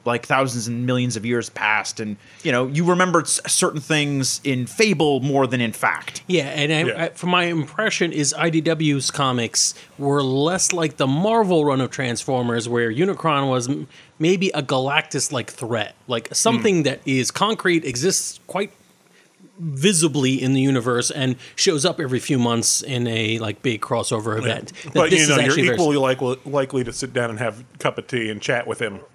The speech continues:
Speaker 2: Right, right, and which is a little bit closer to originally Marvel, and now I think in this I D W verse that these were deific characters that did not make up. This is our first chance to really see what they have
Speaker 1: Yeah.
Speaker 2: to offer.
Speaker 3: Mm.
Speaker 2: Cool.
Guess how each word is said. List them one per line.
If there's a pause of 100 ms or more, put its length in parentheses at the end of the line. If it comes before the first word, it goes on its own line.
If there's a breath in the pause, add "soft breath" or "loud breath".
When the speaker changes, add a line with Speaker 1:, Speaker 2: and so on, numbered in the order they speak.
Speaker 2:
Right,
right,
and
which
is
a
little
bit
closer
to
originally
Marvel,
and
now
I
think
in
this
I
D
W
verse
that (280 loud breath)
these
were
deific
characters
that
did
not
make
up. (140 loud breath)
This
is
our
first
chance
to
really
see
what
they
have
Speaker 1:
Yeah.
Speaker 2:
to
offer.
Speaker 3:
Mm. (320)
Speaker 2:
Cool.